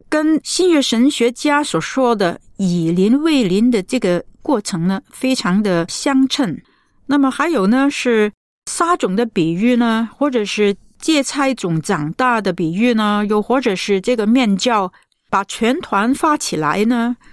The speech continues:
这种种的现象呢，都表现出一种自然的力量。这个过程呢，是人的力量所不能拦阻的，我们人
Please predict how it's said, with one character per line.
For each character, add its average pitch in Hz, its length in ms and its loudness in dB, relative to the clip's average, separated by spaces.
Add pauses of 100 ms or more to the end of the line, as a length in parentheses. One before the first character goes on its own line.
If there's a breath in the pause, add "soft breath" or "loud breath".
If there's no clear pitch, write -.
(140 soft breath)
这 359 140 2
种 349 240 -2
种 190 240 -2
的 220 160 2
现 311 320 2
象 233 320 0
呢， 214 280 -2 (180)
都 339 120 0
表 170 240 0
现 226 240 2
出 247 340 0 (300)
一 320 100 0
种 170 260 -4
自 294 280 -4
然 175 220 0
的 185 120 0
力 220 220 2
量。 185 300 -2 (760)
这 349 140 -2
个 285 140 0
过 311 260 0
程 220 380 2
呢， 247 280 0 (300)
是 220 500 0 (140)
人 240 380 2
的 285 100 0
力 302 240 4
量 226 300 2
所 180 200 -4
不 - 220 -4
能 170 240 0
拦 180 240 2
阻 151 240 -2
的， 170 220 -4 (640)
我 185 140 -2
们 226 160 4 (320)
人 208 380 0